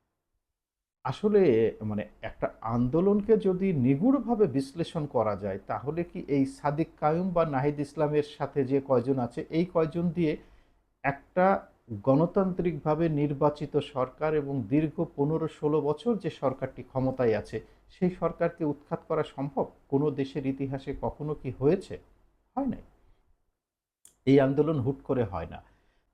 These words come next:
দুই হাজার নয় সালে আওয়ামী লীগ ক্ষমতায় আসার পরে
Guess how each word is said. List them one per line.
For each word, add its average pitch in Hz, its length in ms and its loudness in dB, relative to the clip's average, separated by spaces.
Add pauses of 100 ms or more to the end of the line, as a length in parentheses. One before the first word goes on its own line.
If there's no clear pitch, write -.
(160)
দুই 160 140 6
হাজার 196 220 4
নয় 160 200 0
সালে 220 380 0 (340)
আওয়ামী 160 220 4
লীগ 165 120 0
ক্ষমতায় 175 400 2
আসার 143 240 0
পরে 139 380 2